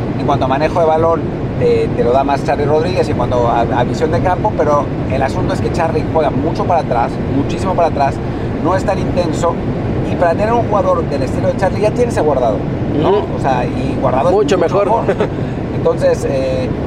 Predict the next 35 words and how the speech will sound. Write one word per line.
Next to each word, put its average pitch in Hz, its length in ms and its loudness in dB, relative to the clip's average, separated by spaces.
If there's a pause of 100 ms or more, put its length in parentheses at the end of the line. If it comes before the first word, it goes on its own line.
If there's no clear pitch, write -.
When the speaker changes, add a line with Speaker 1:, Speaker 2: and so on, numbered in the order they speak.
(140)
Speaker 1:
¿para 139 200 2
qué, 185 280 -4
para 147 200 0
qué 147 260 -2 (180)
dobletear 156 540 2
con 185 160 -4
eso 180 200 -2
cuando 156 180 0
puedes 165 240 2
llevar 156 160 4
a 160 60 2
jugadores 151 480 2
de, 139 100 0 (180)
de - 80 -2
características 135 640 0
distintas 156 420 -2
que 151 80 -2
te 131 120 -2
pueden, 151 340 0 (460)
eh, 494 180 2 (760)
que - 60 -2
te - 80 -2
pueden 175 200 0 (340)
resolver 147 320 0
jugadores 180 480 0 (640)
en 143 140 -2
otro 180 240 -2
sen-, 156 160 -2 (220)
de 113 80 -2
las - 140 -2
jugadas, 165 340 0
perdón, 160 240 0
en 156 60 -2
otro 160 220 0
sentido? 226 360 -4